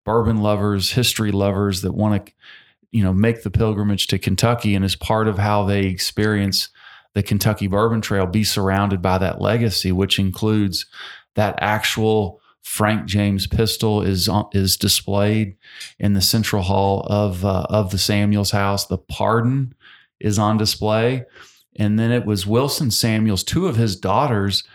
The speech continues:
actually married James Gang members. And they stayed for a period of time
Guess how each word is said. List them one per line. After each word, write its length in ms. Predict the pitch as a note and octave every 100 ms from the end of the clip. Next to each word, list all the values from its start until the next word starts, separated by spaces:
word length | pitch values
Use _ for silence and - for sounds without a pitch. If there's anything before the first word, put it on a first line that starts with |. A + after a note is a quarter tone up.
| - - -
actually 380 | A2 A#2+ A#2+ G2+
married 400 | G2+ C3 C3+ F#2+
James 340 | A2 C3+ B2+
Gang 200 | G#2+ G2
members. 560 | F#2+ E2+ C2 - - - _ _ - _ _ -
And 240 | A2 A2
they 140 | A2+ D3
stayed 840 | - - A#2+ C#3 D3+ G#2+ G#2 -
for 240 | - - A2
a 100 | -
period 320 | - D3+ F#3+
of 80 | G2
time 640 | - A#2+ C3+ G#2 G2 G2+